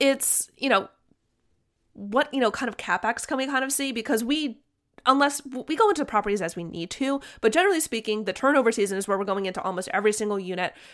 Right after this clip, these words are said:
for the cleanup, for the move out, all of that stuff. And so we'll kind of get a sense of, like, what kind of capex a particular unit <laughs> might be in need for if we weren't aware of, like, a greater building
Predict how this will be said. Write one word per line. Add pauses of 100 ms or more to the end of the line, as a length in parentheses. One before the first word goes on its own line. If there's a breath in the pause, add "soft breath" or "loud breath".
for
the
cleanup,
for
the
move
out,
all
of
that
stuff.
And
so
we'll
kind
of
get
a
sense
of,
like, (320 soft breath)
what
kind
of
capex
a
particular
unit (180)
<laughs>
might
be (380 loud breath)
in (180)
need
for
if
we
weren't
aware
of,
like,
a
greater
building